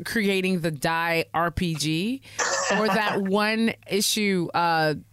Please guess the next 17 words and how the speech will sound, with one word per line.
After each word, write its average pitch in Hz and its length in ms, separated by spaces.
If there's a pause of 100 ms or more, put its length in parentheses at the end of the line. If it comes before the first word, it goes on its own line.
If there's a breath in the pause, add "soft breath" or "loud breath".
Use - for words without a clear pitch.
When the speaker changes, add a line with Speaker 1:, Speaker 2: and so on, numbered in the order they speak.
(120)
Speaker 1:
thirty-six, 196 580
I 175 100
believe 165 220
it 156 60
was, 165 260
of 165 200
Wick 185 180
Div 156 340
that 170 100
we 175 80
talked 180 280
about 160 240
with 165 140
the 156 80
six - 420
thousand 170 460
years 160 480